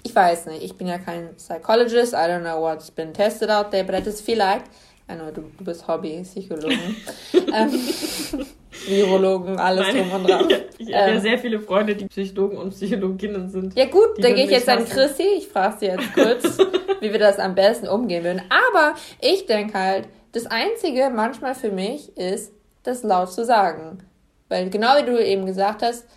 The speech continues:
Speaker 1: du bist eine Person, du recherchierst das mit dich selbst, du kommst mit dir erst klar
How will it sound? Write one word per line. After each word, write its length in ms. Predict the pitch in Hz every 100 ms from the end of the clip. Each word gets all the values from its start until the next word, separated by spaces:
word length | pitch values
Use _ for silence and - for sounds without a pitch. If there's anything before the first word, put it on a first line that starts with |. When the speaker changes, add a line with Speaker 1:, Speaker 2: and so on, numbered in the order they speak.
| _ -
Speaker 1:
du 100 | 202
bist 180 | 190 196
eine 100 | 190
Person, 560 | 190 180 190 214 320 269
du 80 |
recherchierst 680 | 190 190 202 190 - 202 214
das 140 | 214 214
mit 160 | 185
dich 160 | 185 185
selbst, 380 | - 175 233 247
du 80 | 190 -
kommst 240 | - 214 214
mit 140 | 196
dir 80 | 190
erst 280 | 180 175 -
klar 540 | 196 170 165 202 262